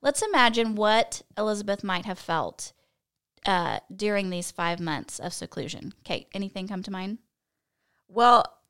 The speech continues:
Speaker 2: I don't know if you did this, but when I was pregnant for the very first time,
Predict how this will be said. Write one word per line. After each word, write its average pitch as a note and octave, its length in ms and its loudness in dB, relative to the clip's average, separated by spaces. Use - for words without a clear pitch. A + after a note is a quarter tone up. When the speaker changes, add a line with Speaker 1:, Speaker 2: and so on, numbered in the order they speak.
Speaker 2:
I A#3 80 -2
don't D#4+ 140 2
know G3+ 580 4
if F#3+ 180 -2
you G#3 140 0
did F#3 200 0
this, D#3+ 260 2
but E3 260 2
when F3 120 -2
I F3 200 2
was F#3+ 280 -2
pregnant F3 400 -4
for F3+ 100 -6
the E3 100 -2
very D#3+ 240 -2
first D#3+ 280 -4
time, D3+ 480 -4